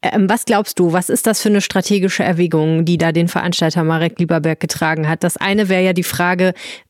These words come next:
ist das wirtschaftlich, jetzt ein Konzert zu planen, was dann am Ende vielleicht doch abgesagt wird? Und das andere ist die Frage, pokert er strategisch politisch, sagt er,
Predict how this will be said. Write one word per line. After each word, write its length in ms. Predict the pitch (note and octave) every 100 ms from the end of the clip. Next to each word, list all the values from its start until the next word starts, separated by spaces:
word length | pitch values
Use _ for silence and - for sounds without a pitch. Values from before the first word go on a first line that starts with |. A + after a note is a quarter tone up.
| _
ist 140 | A3+ -
das 180 | F3+
wirtschaftlich, 640 | D#3+ G3+ - A3 - G#3+ G3+
jetzt 160 | F#3
ein 140 | - F#3
Konzert 380 | F3+ F3+ F3+ F#3
zu 100 | F#3
planen, 300 | F3+ E3+ F3
was 100 | F#3
dann 140 | E3+
am 80 | E3
Ende 180 | C#3 F3+
vielleicht 340 | F3+ D#3+ - -
doch 240 | E3+ F#3
abgesagt 600 | - G3+ - G3 G#3 -
wird? 120 | A3+
Und 160 | - F3
das 100 | E3+
andere 280 | F3+ F#3 G3+
ist 120 | -
die 60 |
Frage, 400 | G3 - F3+ F#3 F3+ - - - _
pokert 320 | A3 G#3+ G#3+
er 100 | -
strategisch 600 | F#3 F#3 E3+ G3+ F#3+ F#3
politisch, 560 | - F#3 F#3 A3 A#3 -
sagt 260 | G3+ F#3+
er, 160 | G3 F3+